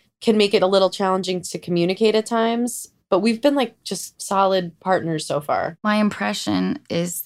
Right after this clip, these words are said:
Speaker 2: that you have this unmanipulative, very devotional relationship that's amazing to see. And it made me reflect on my relationship because I'm engaged to a man. He's right there. But his love for me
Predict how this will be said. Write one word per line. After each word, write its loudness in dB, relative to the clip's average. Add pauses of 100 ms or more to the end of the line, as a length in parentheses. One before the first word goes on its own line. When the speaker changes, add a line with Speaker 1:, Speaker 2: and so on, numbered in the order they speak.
Speaker 2:
that 0
you 0
have -4
this -2
unmanipulative, 4
very 6
devotional 2
relationship -2
that's -2
amazing 4
to -6
see. 0
And 4
it -2
made 4
me 6
reflect 0
on 4
my 4
relationship 2
because -2
I'm 2
engaged 0
to -2
a -2
man. 2
He's -8
right -20
there. -18 (880)
But 2
his 0
love 4
for 2
me 10